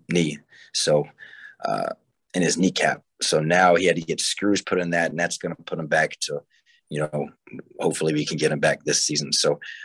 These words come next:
uh, we're staying positive with him. Um, we're gonna be there. He's been rehabbing. His mindset's right. He's just back to working and getting better. But, um, it's, it's been a little bit of a struggle to this point for him, and,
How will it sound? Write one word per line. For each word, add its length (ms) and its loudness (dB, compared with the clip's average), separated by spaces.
uh, 280 -8
we're 120 -2
staying 360 2
positive 420 4
with 180 2
him. 480 -2
Um, 400 -10
we're 100 -4
gonna 120 -2
be 140 0
there. 240 6
He's 180 -2
been 140 -8
rehabbing. 880 0
His 220 -4
mindset's 680 0
right. 380 0
He's 220 -12
just 400 -6
back 220 0
to 100 -10
working 420 -2
and 100 -4
getting 200 -4
better. 320 4
But, 180 -8
um, 220 -4
it's, 280 -4
it's 200 0
been 260 0
a 40 0
little 180 4
bit 140 4
of 160 4
a 20 -4
struggle 500 2
to 120 -8
this 160 -2
point 280 -2
for 160 -10
him, 340 0
and, 120 -12